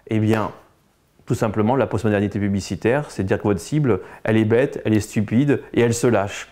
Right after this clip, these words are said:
En plus, ça tombe bien, c'est qu'en même temps, on touche à une tendance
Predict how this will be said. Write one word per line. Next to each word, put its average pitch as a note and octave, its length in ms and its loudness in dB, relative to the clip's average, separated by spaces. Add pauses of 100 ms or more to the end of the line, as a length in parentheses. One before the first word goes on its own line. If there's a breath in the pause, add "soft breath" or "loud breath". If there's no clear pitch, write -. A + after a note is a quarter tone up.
(260 loud breath)
En F#2+ 100 -4
plus, C#3+ 120 0
ça G2+ 140 -2
tombe F#2+ 260 0
bien, C3+ 300 2 (200 loud breath)
c'est - 140 -10
qu'en G2+ 140 0
même G2+ 220 0
temps, C#3+ 280 0 (120)
on A2 120 2
touche - 560 0 (340)
à C3 60 2
une B2 140 2
tendance A#2 440 -2